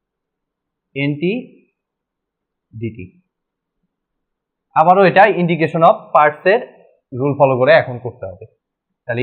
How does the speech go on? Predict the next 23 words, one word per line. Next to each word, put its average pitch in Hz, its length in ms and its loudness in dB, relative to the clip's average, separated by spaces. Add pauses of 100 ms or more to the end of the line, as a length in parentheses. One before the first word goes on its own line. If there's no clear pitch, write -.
integration 160 360 -2
of 175 120 -2
parts 160 260 4
অনুযায়ী, 175 280 0
লিয়েট 160 220 -2
ক্রম 170 240 -4
অনুযায়ী 170 260 -2 (260)
এ - 20 -4 (540)
অ্যালজেব্রা 143 480 0
আগে, 160 160 -4 (380)
ত্রিকোণমিতি 127 480 -6
পরে। 92 160 -8 (320)
ঠিক 127 180 -6
আছে, - 160 -14 (480)
তো 143 80 -2 (500)
আমার 147 180 0 (220)
আই 151 100 2 (180)
আগে 143 180 -4
বের 131 160 -2
করে 147 120 2
নিই 165 160 -4 (160)
ইন্টিগ্রাল 131 400 -4
পার্টটা। 147 320 0